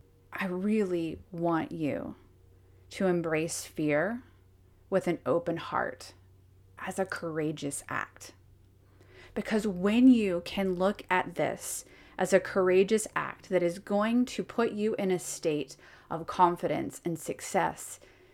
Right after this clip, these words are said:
you not only empower yourself, but you inspire other people on their journeys. I've had people say to me, "Elizabeth, you just do anything that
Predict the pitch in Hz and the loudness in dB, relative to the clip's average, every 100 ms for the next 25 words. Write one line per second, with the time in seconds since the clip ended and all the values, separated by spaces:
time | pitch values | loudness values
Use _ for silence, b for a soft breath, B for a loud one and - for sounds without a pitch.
0 | b b - 220 247 247 254 269 277 262 | b b 0 6 8 10 10 12 12 10
1 | 202 - 165 170 175 160 - - 165 175 | 6 2 2 2 0 -2 -4 0 0 2
2 | 226 - 202 202 190 185 - - 190 196 | -2 -4 0 2 2 0 -2 0 4 4
3 | 202 185 170 175 170 185 180 165 - 160 | 2 2 2 0 -2 -6 -4 -4 -2 -2
4 | 160 151 147 - 143 - - - 202 233 | -2 -2 -4 -4 -6 -6 -10 -2 4 4
5 | 233 254 - 202 190 190 - 165 165 165 | 6 4 4 -2 -2 -2 2 2 2 0
6 | 156 160 165 151 - b b b b b | -2 -2 -2 -2 -2 b b b b b
7 | b - 196 254 311 269 175 185 180 180 | b -2 4 6 4 2 2 2 4 4
8 | 185 - 208 226 240 - 185 170 170 170 | 2 0 0 2 0 2 6 6 6 4
9 | - - | -2 -10